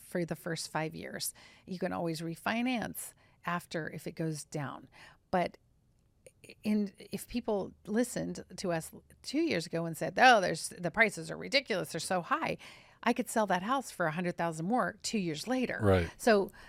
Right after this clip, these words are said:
Speaker 1: that is where we're at. And people, if they'd realize that and listen to us on giving the advice that it is never a bad time to buy the right piece of real estate.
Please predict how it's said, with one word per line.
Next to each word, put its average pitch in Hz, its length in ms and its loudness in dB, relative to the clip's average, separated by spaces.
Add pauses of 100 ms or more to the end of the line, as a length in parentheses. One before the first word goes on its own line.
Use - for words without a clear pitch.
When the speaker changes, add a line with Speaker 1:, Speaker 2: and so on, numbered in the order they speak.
(120)
Speaker 1:
that 214 380 4
is 196 180 0
where 175 160 0
we're 156 160 0
at. 196 460 -4
And 180 200 -2
people, 190 260 -2
if 180 120 -2
they'd 160 220 -2
realize 254 600 0
that - 360 -4
and 180 160 -2
listen 190 300 -2
to 160 200 -4
us 165 220 -4
on 170 220 -2
giving 185 380 -2
the - 80 -8
advice 160 440 -6 (460)
that 180 360 4
it 185 160 0
is 175 200 0
never 190 320 0
a 147 40 -2
bad 151 360 -6
time 151 260 -4
to - 100 -8
buy 143 180 -2
the 139 120 -6
right 151 360 -6
piece - 300 -12
of - 140 -12
real - 160 -8
estate. - 520 -10